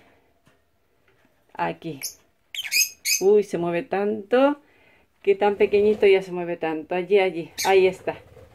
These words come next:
con dieciocho días. ¿Mm? Ahí está. A ver si la Vanessa me dice qué mutaciones.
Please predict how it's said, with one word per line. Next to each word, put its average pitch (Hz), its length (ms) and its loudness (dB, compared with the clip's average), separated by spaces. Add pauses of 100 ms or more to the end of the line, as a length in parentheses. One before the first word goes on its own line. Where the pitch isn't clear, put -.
(440)
con 180 220 -6
dieciocho 170 600 -6
días. 156 540 -12 (2250)
¿Mm? 196 280 -10 (320)
Ahí 170 320 -6
está. - 320 -14 (1400)
A 175 140 -6
ver 185 160 0
si 208 140 2
la 190 120 6
Vanessa 185 460 0
me 180 120 -2
dice 185 320 -2
qué 185 120 -2
mutaciones. 170 1080 -6